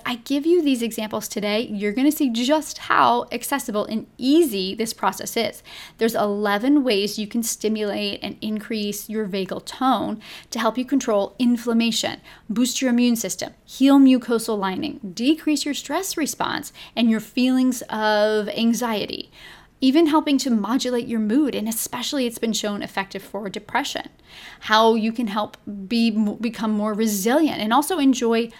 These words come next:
so many more benefits of this vagus nerve, gut-brain connection. Now,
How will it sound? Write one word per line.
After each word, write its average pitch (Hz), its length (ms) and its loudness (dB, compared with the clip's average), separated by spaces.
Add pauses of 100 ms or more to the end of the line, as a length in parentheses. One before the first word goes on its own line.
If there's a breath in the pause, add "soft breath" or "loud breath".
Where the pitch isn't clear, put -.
(120 loud breath)
so 359 380 0
many 320 200 8
more 269 280 6
benefits 226 680 -2
of 214 180 -2
this 214 180 0
vagus 202 840 -2
nerve, 196 760 -4
gut-brain 208 800 -2
connection. - 680 -8 (760 loud breath)
Now, 226 380 2